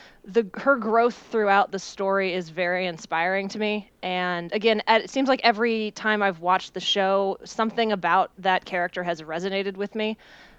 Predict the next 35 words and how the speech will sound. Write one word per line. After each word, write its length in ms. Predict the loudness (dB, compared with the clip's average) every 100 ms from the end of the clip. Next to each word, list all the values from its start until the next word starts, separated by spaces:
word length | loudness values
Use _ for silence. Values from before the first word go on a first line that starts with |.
| -8
Um, 500 | -2 -2 -2 -6 -16 0
and 220 | 2 4
like 120 | 4
you 80 | 2
said, 200 | 6 8
I 20 |
mean, 160 | 8 4
she's, 380 | 0 -2 -4 -4
you 100 | -2
know, 100 | 0
she's 200 | 0 -4 -4
short-sighted 640 | -2 0 4 4 4 2
and 120 | 0 -2
she's 260 | -4 -2
naive 480 | -2 -2 -2 -4 -6
and 240 | -4 -4 -4
she 160 | -2
does 180 | 0 0
some 120 | -2
things 240 | -4 -6 -4
sort 140 | -6
of 80 | -8 -4
selfishly, 600 | 2 2 2 0 0 0 -6 0
even 200 | 2 6
though 80 | 6
she's 200 | 4 -2
kind 220 | 0 0
of 80 | 0
trying 460 | -4 0 2 2
to 100 | 2
do 100 | 0 0
things 260 | 0 -2
for 120 | 0
other 160 | 0 0
people. 440 | -4 -2 0 0